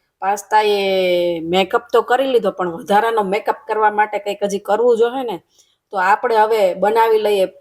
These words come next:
કુરકુરે ઉપર છાંટવાનો મસાલો. મસાલો બનાવવા માટે મિક્સચરમાં, અ,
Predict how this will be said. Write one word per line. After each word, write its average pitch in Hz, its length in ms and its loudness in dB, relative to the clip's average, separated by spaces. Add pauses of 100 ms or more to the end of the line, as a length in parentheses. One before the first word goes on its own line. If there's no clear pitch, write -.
(320)
કુરકુરે 233 420 0
ઉપર 202 360 0
છાંટવાનો 202 680 -2
મસાલો. 185 680 0 (560)
મસાલો 285 440 0
બનાવવા 247 380 0
માટે 240 380 2
મિક્સચરમાં, 233 880 0 (240)
અ, - 40 -14